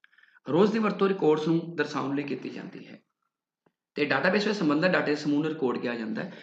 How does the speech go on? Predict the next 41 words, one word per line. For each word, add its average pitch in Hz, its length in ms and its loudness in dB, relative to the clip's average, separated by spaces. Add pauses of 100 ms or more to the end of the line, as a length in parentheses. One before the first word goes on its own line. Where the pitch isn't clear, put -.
(360)
ਕਿ 170 60 -2
ਜੋ 143 220 2
ਵੀ 196 80 2
ਤੁਸੀਂ 190 220 0
ਆਪਣੀ 160 220 4
ਇਨਫੋਰਮੇਸ਼ਨ 151 440 0
ਲਿਖਣਾ 123 240 -2
ਚਾਹੁੰਦੇ 123 320 -2
ਹੋ, 170 200 -6 (320)
ਉਹਨੂੰ 139 180 2
ਰਿਕਾਰਡ 127 280 -6
ਕਿਹਾ - 180 -10
ਜਾਂਦਾ 98 280 -14
ਹੈ। - 60 -20 (760)
ਕਾਲਮਾਂ 185 320 6
ਦੀ 202 80 0
ਵਰਤੋਂ 147 320 2
ਫੀਲਡਸ 147 380 2
ਨੂੰ 151 140 0
ਦਰਸਾਉਣ 127 380 -4
ਲਈ 127 60 -4
ਕੀਤੀ - 280 -12
ਜਾਂਦੀ - 340 -14
ਹੈ। 196 100 -18 (480)
ਫੀਲਡ 151 300 2
ਹੁੰਦੇ 170 160 2
ਆ 151 40 4
ਸਾਡੇ 156 200 0
ਹੈਡਿੰਗ, 147 340 0 (680)
ਤੇ - 80 -6
ਫੀਲਡ 180 280 2
ਸੂਚਨਾ 151 320 -2
ਨੂੰ 156 80 0
ਸਟੋਰ 131 300 0
ਕਰਨ 123 200 0
ਦੀ 135 60 -6
ਸਭ 127 160 -6
ਤੋਂ 135 140 -6
ਛੋਟੀ 117 280 -6
ਯੂਨਿਟ 107 240 -8
ਹੈ। - 280 -16